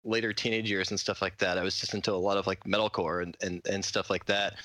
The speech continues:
And I just kinda started slowly creeping down towards, like, s-, listening to, like, At the Gates and this more, like, old Swedish death metal stuff and,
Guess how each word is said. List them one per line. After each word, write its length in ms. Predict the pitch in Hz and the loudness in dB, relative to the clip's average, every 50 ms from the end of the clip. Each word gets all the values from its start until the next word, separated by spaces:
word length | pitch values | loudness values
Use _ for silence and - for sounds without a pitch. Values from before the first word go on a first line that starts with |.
| - - - - - - - _ - | -14 -14 -16 -12 -12 -12 -12 _ -2
And 180 | - 101 98 101 | 0 0 2 2
I 180 | 101 95 104 107 | 2 2 2 0
just 280 | - - 123 - - | 0 0 -2 0 0
kinda 180 | - 131 120 110 | 0 0 0 0
started 320 | - - 123 113 110 90 | 0 0 0 0 0 0
slowly 640 | - - - - - 101 98 101 104 104 101 101 101 | -2 -2 -2 -2 0 2 2 2 2 2 2 0 -2
creeping 480 | - - - - 101 95 104 101 98 95 | -2 -4 0 0 0 2 0 0 0 2
down 520 | 98 95 90 95 98 98 95 98 98 95 - _ | 2 2 4 4 2 0 0 -2 -2 -4 -6 _
towards, 320 | - - - 95 95 92 - | -2 0 0 0 0 2 2
like, 240 | 104 92 90 92 92 - | 2 2 0 -2 -6 -6
s-, 160 | - - - - | -6 -6 -6 -2
listening 260 | - 107 - 98 95 | -2 -2 0 0 -2
to, 80 | 92 - | 0 0
like, 160 | 85 - - | 0 0 0
At 140 | - - - | -2 -2 -2
the 80 | - 82 | -4 -2
Gates 440 | - 131 131 123 120 120 117 - | 0 2 2 4 2 2 0 0
and 100 | - 87 | -2 -2
this 160 | 87 90 - - | -2 -2 -2 0
more, 160 | 107 98 95 | 0 2 2
like, 140 | 92 95 - | 2 2 2
old 240 | 110 101 98 87 | 2 2 2 0
Swedish 400 | - - - 110 101 98 95 - | -2 -2 0 0 2 2 0 0
death 220 | - 107 98 - - | 0 0 0 0 0
metal 200 | 101 98 92 95 | 0 2 2 0
stuff 460 | - - - 101 92 92 92 90 - | 0 0 0 0 2 2 0 0 0
and, 160 | 92 87 - | -2 -4 -4